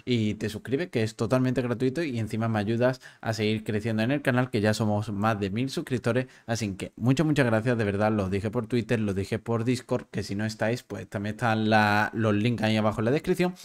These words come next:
Y sin más dilación, vamos a ir a lo que pone en el título, que si es una decepción o no, no sé,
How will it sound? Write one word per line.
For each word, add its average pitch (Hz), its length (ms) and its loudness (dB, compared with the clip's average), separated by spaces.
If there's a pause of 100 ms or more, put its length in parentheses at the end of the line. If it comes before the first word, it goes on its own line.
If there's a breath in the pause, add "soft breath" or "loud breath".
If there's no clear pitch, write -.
(240 loud breath)
Y 185 80 2
sin 185 160 2
más 147 100 6
dilación, 117 460 2
vamos 110 340 0
a 101 80 2
ir 107 240 0
a 110 160 2
lo 104 180 0
que 95 280 0
pone 113 240 -2
en 110 80 0
el 107 140 -2
título, 143 360 0 (380 loud breath)
que 131 220 6
si 123 200 2
es 170 120 0
una 190 180 0
decepción 139 400 -2
o 127 80 -2
no, 120 260 0
no 110 220 0
sé, 147 260 0